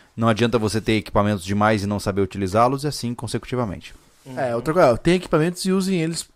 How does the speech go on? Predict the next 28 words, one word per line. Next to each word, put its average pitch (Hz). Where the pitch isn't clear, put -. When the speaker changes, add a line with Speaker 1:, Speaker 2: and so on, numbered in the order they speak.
Speaker 2:
pra 175
ter 170
habilidade, 170
né? 104
É, 113
isso 120
aí 117
já 131
há -
um 135
bom 135
tempo 147
a 143
gente 143
já 131
vê, 120
é, 104
de 113
pessoas 113
que -
acumulam 123
muito 117
equipamentos 120
e, 135
cara, 143
não 110
sabe 131
usar 135